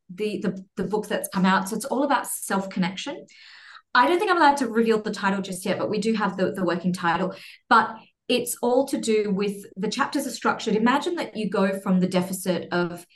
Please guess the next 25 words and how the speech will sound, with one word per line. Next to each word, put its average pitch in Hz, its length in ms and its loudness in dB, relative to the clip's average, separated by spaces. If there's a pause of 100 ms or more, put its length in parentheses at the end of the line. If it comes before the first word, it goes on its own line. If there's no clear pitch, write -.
(120)
having 208 220 2
never 202 160 0
even 185 220 2
met 175 160 0
yourself, 185 580 -4 (300)
that 180 160 -4
you 226 180 2
are 185 300 4
asleep, 202 520 -4
brothers 151 280 -2
and 143 120 -8
sisters, - 680 -12 (420)
all 330 260 8
the 330 100 8
way 247 360 6 (160)
to 233 220 2
the 214 160 4
antithesis 233 640 2
for 233 80 -2
me 208 100 -2
of 196 80 2
being 202 180 2
asleep, 190 340 2
that 196 180 0
you 208 280 -6